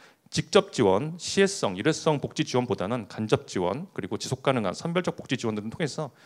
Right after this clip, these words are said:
결국 선택과 집중을 좀 할 필요가 있겠다라고 좀 생각을 해보게 되었습니다. 다시 한번 그 리서치 트라이앵글을 좀 살펴보게 되었는데요. 그래서 오히려 저는 이제 그 버밍엄 시티를 주로 말씀을 드리려다가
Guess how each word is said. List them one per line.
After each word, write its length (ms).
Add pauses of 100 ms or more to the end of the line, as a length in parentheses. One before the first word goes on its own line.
(100)
결국 140
선택과 380
집중을 640
좀 140
할 160
필요가 340
있겠다라고 1200
좀 140
생각을 540
해보게 220
되었습니다. 480 (2250)
다시 200
한번 240
그 80
리서치 300
트라이앵글을 1300
좀 180
살펴보게 500
되었는데요. 520
그래서 220
오히려 360
저는 220
이제 140
그 120
버밍엄 300
시티를 400
주로 160
말씀을 220
드리려다가 560